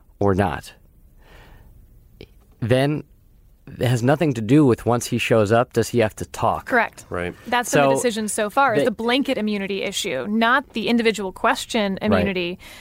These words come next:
Speaker 2: Uh, and of course, now there's the mootness question. You talked about emergency relief from the courts, but of course,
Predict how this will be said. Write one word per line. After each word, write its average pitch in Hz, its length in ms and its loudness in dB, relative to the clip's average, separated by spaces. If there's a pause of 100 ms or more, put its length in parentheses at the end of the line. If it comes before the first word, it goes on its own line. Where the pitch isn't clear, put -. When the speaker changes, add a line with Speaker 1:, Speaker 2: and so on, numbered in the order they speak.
(260)
Speaker 2:
Uh, 202 180 0
and 285 120 2
of 320 60 -4
course, 311 180 -2
now 277 180 2
there's 302 180 -4
the 240 80 2
mootness 240 460 0
question. 196 480 -4
You 226 80 -2
talked 254 240 0
about 226 220 2
emergency 214 720 -2
relief 196 360 -4
from 196 200 -4
the 190 80 -6
courts, 247 360 0 (360)
but 262 100 4
of 254 100 2
course, 269 420 0